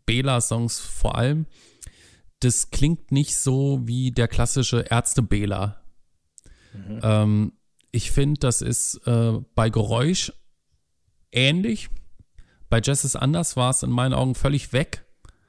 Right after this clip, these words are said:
Speaker 2: Mhm.
Speaker 1: Und bei Auch war's dann wieder voll da. Ausnahme Endstück.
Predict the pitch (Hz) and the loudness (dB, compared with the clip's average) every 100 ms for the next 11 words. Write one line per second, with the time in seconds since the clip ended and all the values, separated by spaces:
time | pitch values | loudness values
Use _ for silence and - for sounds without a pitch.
0 | _ _ 143 117 127 - _ _ - 127 | _ _ -8 -6 -6 -12 _ _ 0 0
1 | 127 120 117 123 131 170 - 69 - - | 4 2 2 2 2 2 -4 -8 -12 -16
2 | _ _ _ _ _ _ _ - 131 135 | _ _ _ _ _ _ _ -6 0 2
3 | - 131 123 135 127 127 - - - 135 | 2 2 2 2 2 0 -4 -16 2 4
4 | 131 120 107 104 104 120 139 160 - 156 | 6 4 4 2 -2 -2 0 0 0 0
5 | 151 143 131 135 - - - | 0 2 0 0 -2 -2 -2